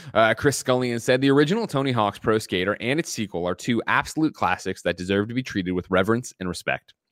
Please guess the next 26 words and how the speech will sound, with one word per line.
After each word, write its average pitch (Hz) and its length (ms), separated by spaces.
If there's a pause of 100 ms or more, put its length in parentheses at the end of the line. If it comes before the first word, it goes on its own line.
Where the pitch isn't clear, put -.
(420)
This 147 180
new 196 180
remake 170 380
does 127 180
exactly 127 440
that, 113 240 (240)
preserving 127 460
what 123 220
made 113 300
them 104 160
so 104 240
enormously 104 540
satisfying 82 680
to - 80
play 139 280 (220)
while 117 180
making 135 380
them 123 240
look 113 180 (120)
infinitely 127 480
better 95 340
than 92 140
they 98 180
ever 85 200
have, 80 460
all 147 400